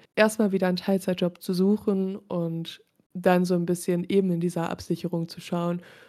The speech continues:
okay, möchte ich die Selbstständigkeit nebenberuflich weitermachen? Und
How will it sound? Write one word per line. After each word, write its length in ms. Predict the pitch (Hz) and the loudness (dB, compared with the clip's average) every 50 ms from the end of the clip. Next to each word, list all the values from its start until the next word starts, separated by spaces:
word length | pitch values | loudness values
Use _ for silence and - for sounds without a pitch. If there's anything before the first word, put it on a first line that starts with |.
| _ _ - | _ _ -6
okay, 360 | 202 196 - 202 190 190 180 180 | -6 -2 0 2 2 2 2 0
möchte 360 | - 190 190 208 214 - 233 | -2 0 0 0 0 0 0
ich 80 | 214 214 | -2 0
die 320 | - 190 180 180 180 180 - | 2 2 2 2 0 -2 -8
Selbstständigkeit 720 | - - 180 175 175 - - 185 202 185 - - 185 180 - | -4 0 0 0 0 -2 -6 -8 -8 -8 -8 -10 -10 -4 0
nebenberuflich 640 | 240 247 240 220 214 202 202 - - 202 190 - | 2 2 4 2 2 2 2 0 0 -2 -2 0
weitermachen? 800 | - 185 180 175 - 185 175 175 175 180 - - 180 175 175 180 | 0 0 0 0 -2 -4 -4 -4 -4 -4 -4 -4 -4 -4 -4 -6
Und 460 | 180 - 175 170 170 165 170 170 - | -6 -4 -4 -4 -2 -4 -6 -8 -10